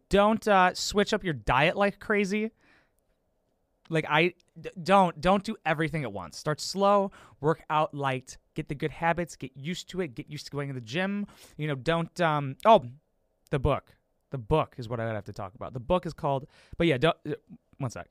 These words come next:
Like, don't be benching super heavy weight. Don't be embarrassed. Everybody starts somewhere,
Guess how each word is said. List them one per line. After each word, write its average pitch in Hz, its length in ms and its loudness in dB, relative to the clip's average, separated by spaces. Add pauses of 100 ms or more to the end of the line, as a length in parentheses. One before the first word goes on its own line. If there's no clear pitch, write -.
(240)
Like, 131 160 -4
don't 151 340 2 (800)
be 156 140 -4
benching 147 440 0
super - 280 -6
heavy 135 160 0
weight. 127 240 0 (180)
Don't 151 180 2
be 156 100 0
embarrassed. 127 580 0
Everybody 151 300 0
starts - 440 -8
somewhere, 110 500 -8